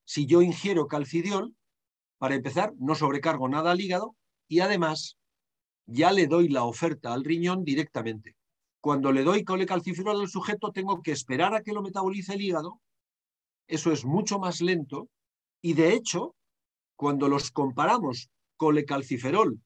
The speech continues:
contra calcifediol como medicamentos, el segundo es de tres a seis veces más potente que el primero. Por tanto, para enfermos hepáticos, no hay duda, mejor calcifediol que colecalciferol si necesitamos subir los niveles de vitamina D.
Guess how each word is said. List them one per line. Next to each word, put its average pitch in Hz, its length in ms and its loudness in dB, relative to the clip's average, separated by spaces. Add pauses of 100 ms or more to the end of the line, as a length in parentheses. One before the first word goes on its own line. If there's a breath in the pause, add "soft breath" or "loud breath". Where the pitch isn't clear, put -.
(220)
contra 135 400 -2
calcifediol 135 960 0
como 110 260 -4
medicamentos, 135 800 -4 (340)
el 165 140 2
segundo 208 560 0
es 175 200 -4
de 131 160 -6 (160)
tres 214 300 0
a 127 80 -8
seis 143 280 -2
veces 131 340 -6
más 151 200 -4
potente 123 420 -6
que 113 60 -8
el 104 100 -6
primero. 87 360 -18 (840 soft breath)
Por 127 120 -2
tanto, 165 360 2 (960)
para 143 180 2
enfermos 156 420 0
hepáticos, 175 540 -4 (200)
no 135 120 2
hay 147 100 2
duda, 165 300 0 (160)
mejor 113 360 -2
calcifediol 139 640 0
que 120 140 -6
colecalciferol 151 800 -2
si 135 140 -6
necesitamos 123 420 -4
subir 135 220 -2
los 131 200 -4
niveles 117 340 -4
de 113 60 -4
vitamina 95 400 -12
D. 85 100 -20